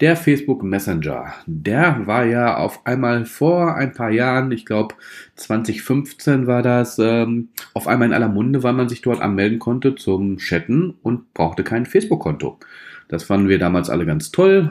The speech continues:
ähm, weil damals alle <laughs> irgendwie gegen Facebook waren.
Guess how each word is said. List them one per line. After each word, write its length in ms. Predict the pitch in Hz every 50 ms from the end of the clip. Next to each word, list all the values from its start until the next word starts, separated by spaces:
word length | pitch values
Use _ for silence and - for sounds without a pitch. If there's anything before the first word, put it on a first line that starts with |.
| 151
ähm, 540 | - 131 147 147 147 143 143 143 143 143 135 - _ - - -
weil 180 | 90 90 87 82
damals 320 | 90 87 87 85 82 -
alle 240 | - 82 85 87 92
<laughs> 0 |
irgendwie 300 | 87 - 95 78 85 78
gegen 240 | 78 82 76 73 -
Facebook 540 | - 123 131 127 - - 127 117 - 113
waren. 400 | 107 110 110 107 107 113 110 -